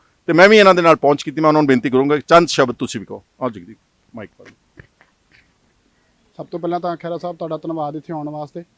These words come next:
Speaker 2: ਤੁਹਾਡਾ ਬਹੁਤ ਬਹੁਤ ਸ਼ੁਕਰੀਆ। ਮੈਂ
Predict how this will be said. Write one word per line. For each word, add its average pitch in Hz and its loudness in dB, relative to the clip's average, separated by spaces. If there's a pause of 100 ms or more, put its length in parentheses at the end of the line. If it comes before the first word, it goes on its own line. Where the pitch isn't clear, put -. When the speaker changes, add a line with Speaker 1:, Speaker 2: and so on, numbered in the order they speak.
(320)
Speaker 2:
ਤੁਹਾਡਾ 151 -14
ਬਹੁਤ 151 -16
ਬਹੁਤ 156 -12
ਸ਼ੁਕਰੀਆ। 156 -14 (480)
ਮੈਂ 196 -2